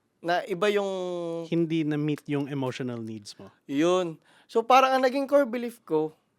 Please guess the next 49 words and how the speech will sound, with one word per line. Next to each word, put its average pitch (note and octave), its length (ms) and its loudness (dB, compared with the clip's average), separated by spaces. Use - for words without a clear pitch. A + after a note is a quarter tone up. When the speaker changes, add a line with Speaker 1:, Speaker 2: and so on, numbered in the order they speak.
Speaker 1:
na F#3 80 -8
parang G#3 400 4
kasi A3+ 240 -2
hindi G#3+ 240 -4
ko G#3+ 80 -4
siya, G#3+ 160 0
hindi G#3 160 -4
ko G#3+ 80 -4
naramdaman G#3 560 0
yung, G#3 120 -6
ang F#3+ 160 -18
pangit C#4+ 320 -4
sabihin A#3+ 320 -2
sa A#3 80 -4
tatay F#3+ 400 -2
ko, C#3 160 -4
pero B3 160 0
I C4+ 80 -2
mean, B3+ 160 -2
love, G3+ 240 -2
na, A#3+ 80 0
Speaker 2:
Ah. C#3+ 240 0
Speaker 1:
mahal C#4 160 4
na E4+ 80 6
mahal D#4 240 8
namin B3+ 240 2
isa't F3 160 -2
Speaker 2:
Gets. B2+ 80 -2
Speaker 1:
isa, D3+ 160 -2
pero F#3 160 2
hindi G3 240 -4
ko G3+ 160 -4
lang G3 160 -2
na E3+ 160 -2
ano F3 80 -4
yung, F3 240 -6
yung A#3 160 -6
sobrang B3 240 4
unconditional G3+ 560 -2
love C#3 240 -4
ba? A2 160 -10
Speaker 2:
Mhm. A2 320 -10
Speaker 1:
Na F3 160 -4
alam G#3+ 240 2
mo G3+ 80 2
yun, F#3 160 4
na F#3 80 0
yung F#3 80 -2
parang E3+ 320 2